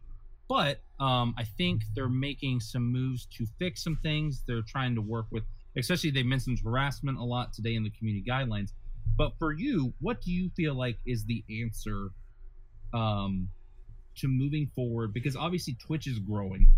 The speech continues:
which we can talk about that in a bit too. Twitch is growing, and as Twitch grows, we're gonna see more people, more different types of people, more people with different beliefs and feelings. Um,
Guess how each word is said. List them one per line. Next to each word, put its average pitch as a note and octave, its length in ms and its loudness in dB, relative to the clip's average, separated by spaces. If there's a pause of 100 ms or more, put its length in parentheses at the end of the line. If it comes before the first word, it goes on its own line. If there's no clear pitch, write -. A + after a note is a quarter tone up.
which - 300 4
we A#2 120 0
can G#2+ 120 -2
talk G2+ 220 -4
about G2+ 160 -4
that F#2+ 120 -6
in F#2+ 60 -8
a G2 40 -6
bit F#2+ 240 -8
too. A#2+ 280 -6 (520)
Twitch F3 220 0
is D3 100 -4
growing, B2 420 0
and A2 100 0
as C#3 180 0
Twitch - 300 -6
grows, A#2+ 420 -2 (120)
we're A#2+ 100 -2
gonna A#2 160 -2
see A2 180 -4
more A2+ 220 -2
people, A#2 520 -6
more A2+ 200 -4
different G#2+ 340 -6
types A2 260 -8
of G2+ 120 -16
people, A2 240 -6
more G#2 320 -6
people G#2 200 -8
with G2 100 -8
different F#2+ 280 -10
beliefs G2+ 360 -8
and F#2+ 120 -8
feelings. G#2 480 -6 (600)
Um, A2 640 0